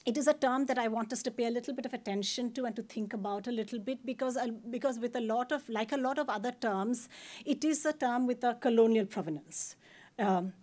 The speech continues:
right? In the sense that it is, it actually, it means nothing. You know, the Northeast isn't even a geographical, uh, uh, indicator in some sense. It is u-, it is used for, um,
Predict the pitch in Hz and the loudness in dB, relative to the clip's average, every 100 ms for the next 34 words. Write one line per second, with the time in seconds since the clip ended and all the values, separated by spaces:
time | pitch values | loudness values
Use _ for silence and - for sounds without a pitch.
0 | 175 196 202 311 269 247 233 - 254 247 | 0 2 4 0 2 2 2 2 2 0
1 | - 240 226 226 311 269 254 - 226 294 | 0 2 0 0 0 2 0 -2 -4 -4
2 | - 233 285 226 190 170 170 160 170 160 | -2 -2 0 0 -2 -4 -4 -2 -2 -4
3 | 156 - - - _ _ _ - - - | -6 -20 -20 -20 _ _ _ -20 -20 -20
4 | - 196 196 202 233 220 220 214 262 247 | 4 6 6 4 4 6 4 2 0 0
5 | - 220 277 262 285 247 262 233 - 190 | 0 2 2 2 4 6 6 4 4 2
6 | 175 175 196 202 262 247 202 175 185 180 | 2 -4 -4 -4 -2 2 2 2 -2 -2
7 | 175 190 233 208 208 226 202 202 180 185 | -4 4 4 4 4 4 4 0 -4 -4
8 | 214 196 196 - 247 190 - - - - | -4 -4 -4 -2 0 0 -4 -6 -14 -14
9 | 302 302 311 196 220 277 339 311 277 294 | -4 0 2 0 2 4 4 2 0 0
10 | 247 226 254 277 - - 240 233 214 214 | 0 0 2 2 0 2 2 2 -2 -2